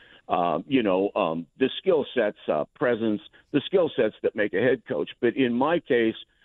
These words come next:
you know, I think this is a little bit different times in two twenty-three. I think in a way it's a little bit like the draft,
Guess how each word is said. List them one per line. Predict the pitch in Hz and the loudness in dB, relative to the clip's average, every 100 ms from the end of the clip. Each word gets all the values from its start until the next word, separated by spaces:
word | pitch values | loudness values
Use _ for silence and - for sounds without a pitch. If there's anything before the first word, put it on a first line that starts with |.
| _ 135 | _ -2
you | |
know, | 123 | 0
I | 127 147 | 2 2
think | 143 131 | 2 2
this | 135 135 123 | 2 0 -2
is | 104 | -2
a | 98 | 0
little | 107 127 123 | 2 2 4
bit | 113 110 | 0 0
different | 117 113 101 92 | -4 -2 -4 -6
times | - 113 113 104 | -4 -2 0 -2
in | 98 - | -6 -4
two | 117 | -4
twenty-three. | 110 113 110 98 - 110 110 - - - _ | -2 0 0 0 0 2 2 0 -12 -20 _
I | 123 | -4
think | 127 165 156 | 0 0 2
in | 131 | 2
a | |
way | 117 131 127 | 2 2 2
it's | - | 0
a | |
little | 117 131 | 0 2
bit | 123 | 2
like | 123 117 | 2 0
the | 107 101 | -2 -4
draft, | 95 113 95 | 0 0 -2